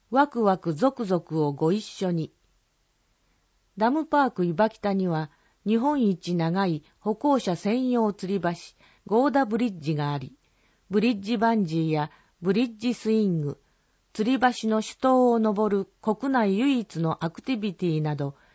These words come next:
スリル満点の体験ができます。お客様には全力で楽しんでもらおうと思っています。最高の気持ちで帰ってほしいです。と、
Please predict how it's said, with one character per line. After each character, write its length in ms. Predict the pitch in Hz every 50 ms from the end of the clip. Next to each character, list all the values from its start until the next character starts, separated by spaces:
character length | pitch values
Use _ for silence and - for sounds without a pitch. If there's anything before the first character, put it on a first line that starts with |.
| _ _ _ _
ス 160 | - - 269
リ 140 | 240 254 196
ル 100 | 185 180
満 240 | 170 175 185 226 247
点 300 | - - 262 247 233 233
の 100 | 233 214
体 260 | - 202 196 202 196
験 260 | - 208 196 190 185 180
が 100 | 175 165
で 140 | 151 156
き 160 | 143 - - 147
ま 120 | 147 139
す。 220 | - - - - _ _ _ _ _ _ _ _ _ _ _ _ _ _ _ _ _ -
お 100 | 202 -
客 220 | - 247 247 -
様 280 | - - 233 226 226 214
に 140 | 214 214
は 220 | 196 180 175 165 - - _ _ _ -
全 260 | 175 208 220 254 285
力 240 | 277 302 285 - 262
で 120 | 254 262
楽 260 | 262 247 240 247 269 247
し 180 | - 277 285
ん 80 | 254 214
で 80 | 180
も 160 | 190 180 175 185
ら 160 | 202 214 220
お 100 | 202 185
う 60 | 165
と 140 | - 151 147
思 160 | 151 170 190
っ 40 | 185
て 180 | - - 156
い 100 | 147 143
ま 160 | 139 139 147 156
す。 240 | - - - _ _ _ _ _ _ _ _ _
最 300 | - - 226 247 262 214
高 220 | - 247 247 233
の 160 | 226 220 214
気 120 | 208 - 208
持 140 | 214 214
ち 140 | 202 - 180
で 200 | 175 196 196 190
帰 260 | - - 254 254 247
っ 40 | 220
て 160 | - _ -
ほ 140 | 170 156 160
し 240 | 156 - - 185 170
い 20 |
で 140 | 135 143 143
す。 200 | - - - _ _ _ _ _ _
と、 200 | - 214 208 -